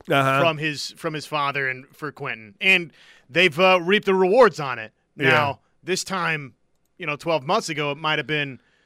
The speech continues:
Speaker 2: there's a lot of people that would have said, "I don't know, man, that's a little crazy. Y-, if you can go to O U, maybe you should," but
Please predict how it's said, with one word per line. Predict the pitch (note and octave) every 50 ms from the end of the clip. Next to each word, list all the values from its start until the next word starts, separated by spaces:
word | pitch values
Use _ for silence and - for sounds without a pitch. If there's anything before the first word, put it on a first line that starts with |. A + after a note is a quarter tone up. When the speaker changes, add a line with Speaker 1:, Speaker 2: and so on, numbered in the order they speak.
| _ _ _ _ _ _ _
Speaker 2:
there's | - C#3+ C3
a | E3+
lot | F3+ E3+ E3
of | D3+
people | E3+ F3+ E3
that | D#3+
would | D#3 D#3
have | D3+
said, | - - D3+ D3+
"I | E3 G3 - F3
don't | F#3 F3+
know, | G3 A#3+ A3+ F#3
man, | E3 D#3+ D#3+ D#3 D#3
that's | F3 F#3+ -
a | A3+
little | A3+ G3 E3+
crazy. | - - F3 F#3+ G3+ F#3 D3+ A#2 B2 A#2+ A2 G2 F#2+
Y-, | A#2 C3 C#3 C#3
if | C3+ - D3
you | F3+ F#3+
can | - G3
go | D#3+ F3+ F#3
to | F3+ F3
O | E3+ F3 E3+
U, | D#3+ F#3+ G3+ F3
maybe | E3+ E3+ E3 D3+
you | D3 C#3
should," | - - E3+ D#3+ C#3 B2+ G#2
but | C3+ C3 B2 A2+